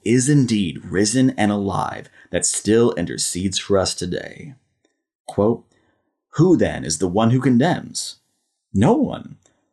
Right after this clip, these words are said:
Christ Jesus who died, more than that, who was raised to life, is at the right hand of God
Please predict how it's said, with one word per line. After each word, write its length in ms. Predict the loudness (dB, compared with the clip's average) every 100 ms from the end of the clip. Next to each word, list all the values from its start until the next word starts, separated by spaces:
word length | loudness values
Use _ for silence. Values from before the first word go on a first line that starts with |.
| _
Christ 480 | -4 0 2 0 -2
Jesus 520 | 0 0 2 -2 -2
who 120 | -6
died, 560 | -2 -2 -2 -2 -4 -6 _ _ -2
more 260 | 4 4
than 160 | 4 0
that, 300 | 0 0 0 0
who 60 |
was 220 | 2 2
raised 380 | 2 2 2 0
to 80 | 0
life, 440 | 2 2 2 -2 -6 _ _ -2
is 140 | 2
at 140 | 2
the 80 | 2
right 420 | 2 0 0 0
hand 300 | 0 0 0
of 160 | -2 -2
God 420 | 0 0 -2 -8